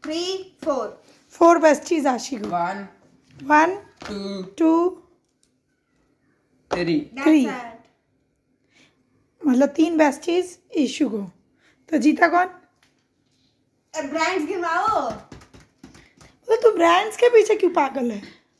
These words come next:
Speaker 1: लिखा है डोम्स, ऑक्टेन, रोरिटो, ये मेरे को पता नहीं।
Speaker 3: ये
Speaker 1: डोम्स,
Speaker 3: लोकल है।
Speaker 1: अप्सरा, नटराज।
Speaker 3: नटराज का ये,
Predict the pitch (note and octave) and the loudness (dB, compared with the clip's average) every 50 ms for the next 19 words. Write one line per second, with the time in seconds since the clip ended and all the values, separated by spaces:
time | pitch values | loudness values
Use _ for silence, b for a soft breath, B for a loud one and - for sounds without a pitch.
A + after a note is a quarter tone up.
0 | _ C4 C4 C4+ C4+ - - D#4+ D#4+ D4 C4+ - A3+ B3+ C4+ C#4 D4 D4 C#4+ C#4+ | _ -20 -20 -20 -20 -20 -16 -14 -12 -12 -12 -12 -12 -10 -6 -6 -4 -4 -6 -8
1 | - - - - - - - - - _ _ _ _ _ _ _ _ _ _ _ | -6 -4 -4 -4 -4 -6 -10 -16 -20 _ _ _ _ _ _ _ _ _ _ _
2 | _ - - - C4+ C4 C4 - - D4 C#4+ C#4+ C#4+ C#4 C4 A#3+ - - - - | _ -20 -14 -12 -10 -10 -10 -10 -10 -8 -8 -6 -8 -8 -8 -10 -12 -10 -10 -10
3 | - - - _ _ _ _ _ _ _ _ _ _ _ _ _ _ _ _ _ | -10 -10 -16 _ _ _ _ _ _ _ _ _ _ _ _ _ _ _ _ _
4 | - B3 C4 C4+ C#4 C4+ C4+ C#4 - D4 D4 C#4 C4+ B3 A3 - - _ _ _ | -16 -12 -8 -8 -6 -6 -8 -8 -8 -8 -8 -6 -8 -10 -10 -14 -18 _ _ _
5 | _ _ _ _ _ _ _ _ _ _ _ C4+ C4 A#3+ B3+ B3 B3 A#3 G#3+ G3+ | _ _ _ _ _ _ _ _ _ _ _ -18 -16 -14 -14 -14 -16 -16 -18 -18
6 | G#3 G3 G3+ G#3 G#3+ G#3+ - _ _ _ _ _ _ _ _ _ _ _ _ - | -20 -20 -20 -20 -20 -20 -20 _ _ _ _ _ _ _ _ _ _ _ _ -10
7 | - F3 F3 F3+ F#3 F#3+ G3+ G3+ F#3+ - G3+ G3 F#3 F3+ F3 F3 E3+ E3 D#3 C#3+ | -8 -6 -4 -4 -4 -2 -2 -4 -4 -4 -4 -4 -2 -2 -2 -2 -2 -4 -6 -8
8 | - - - - - - - _ _ _ - - - - - - D#4+ C#4+ C#4 C4 | -14 -16 -18 -18 -18 -18 -18 _ _ _ -14 -12 -12 -12 -12 -12 -12 -10 -8 -8
9 | C4 C4 B3 - - - - - - _ _ _ _ _ C4 A#3 A3+ A3+ A#3+ A3 | -8 -8 -8 -12 -14 -16 -16 -16 -18 _ _ _ _ _ -18 -18 -18 -16 -16 -16
10 | G3+ G3 F#3+ G3 - _ _ _ _ _ _ _ - F3 F#3 F#3 F#3 F#3 F#3 F#3 | -16 -16 -18 -20 -20 _ _ _ _ _ _ _ -12 -10 -8 -6 -4 -4 -4 -4
11 | F#3 - F#3 F#3+ G3+ G#3+ A3 G3+ F3+ E3+ E3+ | -4 -6 -6 -4 -2 -2 -2 -2 -4 -6 -10